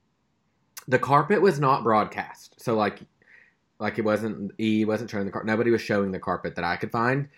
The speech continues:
So I just saw pictures of the carpet, et cetera. A little weirder situation. But ultimately, such a great show. I was, like, blown away. I was, I had not, I didn't have low expectations, but I, you know, I wasn't thinking it was gonna be, like,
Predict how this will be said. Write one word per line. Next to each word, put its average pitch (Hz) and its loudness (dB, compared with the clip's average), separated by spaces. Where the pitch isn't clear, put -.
So 104 2
I 104 2
just - -4
saw 101 -2
pictures 95 -6
of 87 -8
the 92 -8
carpet, - -6
et 73 -16
cetera. 85 -6
A 92 -12
little 101 -2
weirder 90 -2
situation. 87 -8
But - 0
ultimately, 156 0
such - 6
a - 4
great 107 4
show. 92 -4
I 117 8
was, 156 8
like, 160 8
blown 117 8
away. 123 8
I 123 8
was, 123 8
I 123 8
had 123 0
not, 151 8
I 180 12
didn't 202 8
have 185 4
low 120 10
expectations, 127 2
but 120 4
I, 107 8
you 110 2
know, 104 4
I 98 4
wasn't 101 4
thinking 98 0
it 87 -2
was 95 -2
gonna 92 2
be, 90 4
like, 82 -4